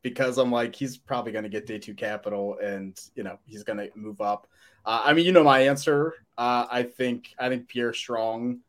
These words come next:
Junior is the guy to draft in that early third round. Uh, I think he probably goes fourth, fifth round of the N F L draft, but, um,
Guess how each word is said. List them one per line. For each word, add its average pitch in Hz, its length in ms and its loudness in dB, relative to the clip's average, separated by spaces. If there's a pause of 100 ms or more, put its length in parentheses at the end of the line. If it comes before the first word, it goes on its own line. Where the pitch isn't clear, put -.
(340)
Junior 117 520 -6 (100)
is 117 300 -8
the 120 100 -6
guy 110 340 -2
to 113 200 -12
draft 107 400 -4
in 117 80 -6
that 113 120 -4
early 117 260 -6
third 120 320 -4
round. 117 480 -8
Uh, 104 440 -4
I 107 120 -2
think 104 300 -10
he 110 420 -12 (400)
probably 123 300 2
goes 113 400 -2
fourth, 135 340 -4
fifth 135 200 0
round 131 240 2
of 127 60 0
the 131 80 4
N 131 80 2
F 127 140 -2
L 127 120 2
draft, 127 540 -2
but, 104 280 -2 (340)
um, 104 560 2